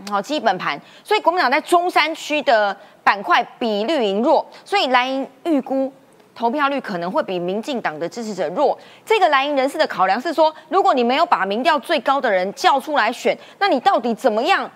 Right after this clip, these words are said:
来跟民进党的吴怡农拼啦？所以会不会立委这一席反而国民党陷入苦战呢？朱立伦说蒋万的态度看法很重要，我觉得这应该有言外之意啦，吼，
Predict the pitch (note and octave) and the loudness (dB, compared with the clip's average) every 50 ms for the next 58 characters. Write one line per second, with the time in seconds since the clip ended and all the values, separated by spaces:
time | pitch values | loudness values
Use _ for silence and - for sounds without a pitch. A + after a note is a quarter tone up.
0 | - - - _ - C#4 C#4+ D#4 - F4+ F4+ F4+ F4 D#4+ C#4+ C#4 C#4+ F4 D#4+ B3 | -20 -20 -12 _ 0 2 2 2 2 2 2 2 2 2 0 0 0 0 0 0
1 | G#3+ G#3 - - A#3+ A#3+ B3 C#4 C#4 C4+ C#4 C4+ A#3 G#3 A3 A3+ - - C4+ B3+ | 0 0 -4 -4 -4 -2 -2 0 0 0 2 2 2 0 0 -2 -6 -6 -4 -2
2 | B3 A#3+ - D#3+ F#3+ - - - - - - - - F4+ F4 D4 - - - _ | 0 0 0 -2 -2 -8 -14 -20 -20 -20 -14 -6 -2 -2 -2 -2 -4 -10 -18 _
3 | _ - - F4+ F4 F#4 F#4 F4+ F#4 C#4+ G3 E3+ F3 - B3+ C4 B3+ - F#3 F#3+ | _ -8 -6 -2 0 0 0 0 0 0 0 -2 -2 -2 -4 -4 -4 -6 -8 -8
4 | - - G3 F#3+ F3 F3 F3+ F#3 G3+ - - - - - _ - - C4 D4 D4+ | -4 -4 -4 -2 -2 -2 0 0 0 -2 -6 -16 -20 -18 _ -2 0 0 2 0
5 | A#3 A3 - - - - E4 C4 A#3+ A#3+ C#4 C4 G#3 - - - A3+ G3 F3 F3 | -2 -2 -4 -8 -2 0 0 2 2 0 0 0 -2 -2 -6 -6 -4 -4 -4 -4
6 | E3+ - - A#3 B3 G#3+ G#3 G#3 G3+ G3 G3 G3 G3 - - - - - _ _ | -4 0 0 0 2 0 -2 0 2 2 2 0 -2 -6 -16 -20 -20 -20 _ _
7 | _ _ _ _ _ _ _ - - G4 A4 A4 F#4+ D4+ A#3+ A3 A3 A#3+ - C#4 | _ _ _ _ _ _ _ -2 0 0 2 2 2 2 2 2 0 0 0 2
8 | C#4 C#4+ C#4 - A3+ F#3 G3+ B3 C#4+ C#4+ A#3+ A3 - - - C#4+ B3 G#3+ C4+ B3+ | 2 2 2 0 -2 0 0 0 -2 -2 -4 -6 -6 -6 -4 -4 -4 -4 -6 -8
9 | A3+ - C#4+ G#3+ F#3+ E3+ D#3 E3+ F#3+ C#3+ D3 D#3 G#3+ F3+ G3+ G3+ F3 E3+ F#3+ F#3 | -8 -6 -8 -6 -4 -4 -6 -6 -6 -8 -8 -6 -6 -4 -2 0 0 0 -2 -2
10 | B3+ D4 D#4+ F4+ E4 D4+ B3+ C#4+ C#4 B3 F3+ A2 C#3 E3+ E3 F#3+ A3+ A#3+ G#3+ F#3 | -4 -6 -4 -4 -4 -4 -4 -4 -4 -4 -4 -4 -6 -8 -6 -2 -2 -2 -2 -2
11 | - - F#3 F3+ F3+ F#3 E3+ B2+ F#2+ - E3 | -6 -8 -8 -8 -8 -8 -8 -8 -6 -6 -6